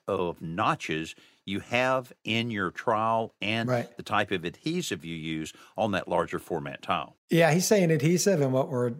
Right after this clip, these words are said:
Speaker 2: and there is a thing called tile adhesive, but this you really are using thin set mortar. For larger tiles, they actually make, uh, a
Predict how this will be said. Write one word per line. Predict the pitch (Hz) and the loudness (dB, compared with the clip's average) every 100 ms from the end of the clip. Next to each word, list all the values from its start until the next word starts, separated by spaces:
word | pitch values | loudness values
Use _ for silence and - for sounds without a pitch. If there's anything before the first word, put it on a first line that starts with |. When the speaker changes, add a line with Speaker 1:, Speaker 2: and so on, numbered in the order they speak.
| - - | -12 -4
Speaker 2:
and | 135 | 0
there | 156 | 4
is | 214 | 4
a | 170 | 4
thing | 170 143 | 2 2
called | 143 - | 2 4
tile | 147 151 | 2 2
adhesive, | 127 151 127 110 | 2 2 0 -4
but | 113 117 131 | -4 -6 0
this | 147 143 | 2 2
you | 175 127 | -2 0
really | 135 127 117 | 2 4 2
are | 113 | 0
using | 120 113 107 | 0 -2 -4
thin | - 139 | -2 -2
set | 120 135 165 | 0 -4 0
mortar. | 135 147 185 185 | 2 2 2 -2
For | - 139 131 127 127 | -2 2 4 4 4
larger | 131 151 160 165 | 4 4 4 2
tiles, | 151 160 208 196 | 2 2 0 0
they | 131 120 | 0 0
actually | 143 147 147 | -2 -2 -4
make, | 139 160 196 - - - 123 | -2 -2 -4 -8 -20 -14 -6
uh, | 120 117 113 - - | -4 -4 -6 -10 -10
a | 113 107 | -8 -8